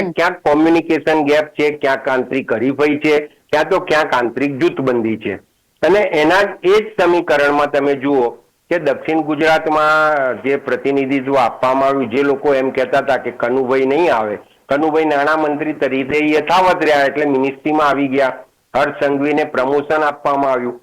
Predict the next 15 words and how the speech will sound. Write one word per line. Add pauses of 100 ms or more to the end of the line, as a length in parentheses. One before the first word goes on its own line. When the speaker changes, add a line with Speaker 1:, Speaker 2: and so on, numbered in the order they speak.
(240)
Speaker 2:
એટલે
ક્યાંક
ને
ક્યાંક
બે
જે
ધરી
ચાલે
છે
કે
તમારો
બી
મારો
એક
માણસ